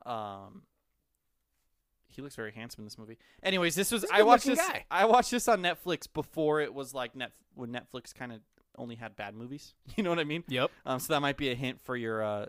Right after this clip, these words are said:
Speaker 1: your guess. Um, and I wanted to pick this one because this movie made me cry, maybe top five. And it's the dumbest thing ever.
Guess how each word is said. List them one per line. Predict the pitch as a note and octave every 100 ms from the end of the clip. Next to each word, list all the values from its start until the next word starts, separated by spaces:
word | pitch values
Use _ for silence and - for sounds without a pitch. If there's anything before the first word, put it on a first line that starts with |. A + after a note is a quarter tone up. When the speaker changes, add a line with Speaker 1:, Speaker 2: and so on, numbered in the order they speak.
| -
Speaker 1:
your | A2+
guess. | G#2+ A2 A#2 A2 - - _ - - _ -
Um, | B2+ A2 G#2 G2+ G2 _ _ _ _ -
and | F3+ F3
I | E3+ F3
wanted | D#3+ F3+ G#3+
to | -
pick | G#3 G3
this | A3+ A#3
one | F3 D#3 D3+
because | D#3+ E3 F#3 D#3+ C#3+ -
this | D3+ G#3+ A3
movie | A3+ A3
made | G3+ F3+
me | F3
cry, | - D3+ C#3+ C3
maybe | C3+ C3
top | B2+ C3+ B2
five. | B2 G#2 - _ _ _ _ _ _ _ _
And | G3
it's | F#3+ -
the | F#3+
dumbest | D3 G3 G3 F#3+ - - _
thing | - D#3+ D3
ever. | B2 G#2